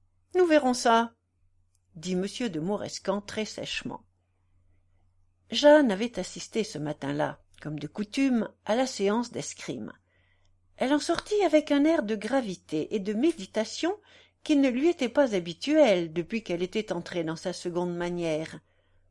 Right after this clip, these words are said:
Elle fut rêveuse tout le jour. Elle ne manqua pas de se rendre à la séance du lendemain. Monsieur de Maurescan et le capitaine de Sentis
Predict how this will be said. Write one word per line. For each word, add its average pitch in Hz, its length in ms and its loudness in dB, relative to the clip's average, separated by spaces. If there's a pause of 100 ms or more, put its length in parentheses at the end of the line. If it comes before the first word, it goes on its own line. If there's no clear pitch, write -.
(380)
Elle 247 180 0
fut 277 220 -6
rêveuse 269 640 0
tout 403 160 0
le 403 140 4
jour. 185 500 -4 (1120)
Elle 180 160 2
ne 170 100 -2
manqua 196 360 -4
pas - 200 -2
de 165 120 -6
se - 160 -8
rendre 226 440 0 (140)
à 254 80 0
la 175 140 -2
séance 277 400 0
du 247 100 -2
lendemain. 196 460 -4 (1300)
Monsieur 339 360 4
de 240 100 2
Maurescan 226 640 -2
et 101 100 -6
le - 100 -10
capitaine - 540 -8
de 214 80 -10
Sentis 330 680 0